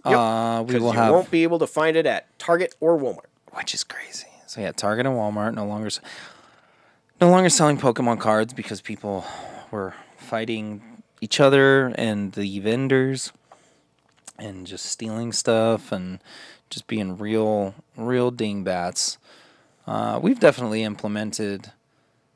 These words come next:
Speaker 2: some different procedures. I, okay, so being from a video game background, video games didn't sell out.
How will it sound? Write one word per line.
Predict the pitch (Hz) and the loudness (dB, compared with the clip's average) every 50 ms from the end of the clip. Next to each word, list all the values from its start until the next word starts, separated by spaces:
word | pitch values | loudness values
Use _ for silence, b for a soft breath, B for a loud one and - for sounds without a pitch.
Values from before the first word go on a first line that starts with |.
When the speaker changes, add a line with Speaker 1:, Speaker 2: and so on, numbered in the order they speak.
| _ _ _ _ _ _ _ _ | _ _ _ _ _ _ _ _
Speaker 2:
some | - - - - - - - - - 120 113 110 113 113 107 107 110 107 101 104 - _ _ _ _ _ _ _ _ _ _ - - | -6 -4 -2 0 0 0 0 0 0 0 0 -2 -2 -4 -4 -4 -6 -6 -8 -10 -12 _ _ _ _ _ _ _ _ _ _ -16 -8
different | 135 139 131 - 143 - | -8 -6 -6 -6 -8 -12
procedures. | - - 117 113 - - 151 135 127 120 117 107 107 101 104 - - - _ _ _ _ _ _ _ _ | -10 -8 -6 -6 -4 -4 -4 -6 -4 -4 -4 -4 -4 -4 -8 -10 -12 -16 _ _ _ _ _ _ _ _
I, | - - - - - | 2 2 2 2 0
okay, | 110 120 117 - - | -4 -4 -4 -4 -6
so | - - 135 120 98 - _ _ _ _ _ _ - 135 | -2 0 0 0 -2 -4 _ _ _ _ _ _ -6 0
being | 135 175 208 202 | 4 4 4 4
from | 180 185 156 131 | 4 2 0 0
a | |
video | 117 117 110 104 98 95 | 0 0 0 0 0 -2
game | 101 95 92 | -4 -4 -4
background, | 90 87 82 90 - 92 90 90 92 95 - _ b b b b b b b b b b b b b b b b _ _ _ - - | -2 -4 -4 -4 -6 -8 -8 -8 -8 -12 -16 _ b b b b b b b b b b b b b b b b _ _ _ -6 -2
video | 196 214 254 247 | -2 0 0 -2
games | 254 247 220 175 | -4 -2 -2 -2
didn't | 180 165 - | -2 0 0
sell | - - - - 104 90 76 | 2 4 4 4 4 4 2
out. | 65 64 67 - | -2 -4 -6 -8